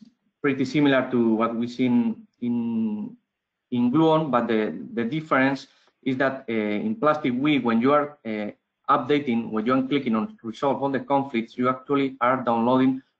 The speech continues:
all the files in your workspace, okay? This is, uh, uh,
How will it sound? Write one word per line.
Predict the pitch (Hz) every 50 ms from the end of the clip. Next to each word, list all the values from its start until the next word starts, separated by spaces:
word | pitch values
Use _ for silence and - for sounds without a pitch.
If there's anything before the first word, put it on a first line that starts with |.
| _ _ _
all | 135 147 156 160 165 160 139
the | 135
files | - - - 131 123 127 131 131 135 131 - - -
in | 120 117
your | 120 110
workspace, | 104 110 120 123 110 101 - - - - 95 - - 101
okay? | 101 - 131 131 147 156 156 - _ _ _ _ _ _
This | 120 117 -
is, | 139 123 - - - _ _ _ _ 104
uh, | 101 98 85 - - - - _ _ _ _ _ - 101 120 - - 104
uh, | 104 104